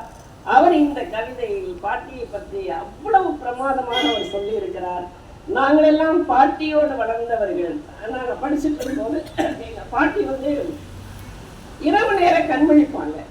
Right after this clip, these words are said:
ஒரு பதினோரு மணி ஆனா, "போதும் ஆயா, படுத்துக்கோங்க" அப்படின்னு என்னையும் எங்க அக்காவையும் சொல்லுவாங்க.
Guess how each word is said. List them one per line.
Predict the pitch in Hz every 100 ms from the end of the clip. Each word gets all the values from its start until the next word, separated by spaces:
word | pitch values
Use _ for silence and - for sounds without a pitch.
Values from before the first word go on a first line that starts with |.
| - - - - - - - -
ஒரு | 285
பதினோரு | 294 285 320 403 403 359
மணி | 339 381
ஆனா, | 320 294 302 277 254 - -
"போதும் | - 254 349
ஆயா, | 269 247 240
படுத்துக்கோங்க" | 254 269 302 277 262 214 202 196 - -
அப்படின்னு | 226 294 311
என்னையும் | 277 269 294 262
எங்க | 220
அக்காவையும் | - 254 233 226 196
சொல்லுவாங்க. | 175 170 147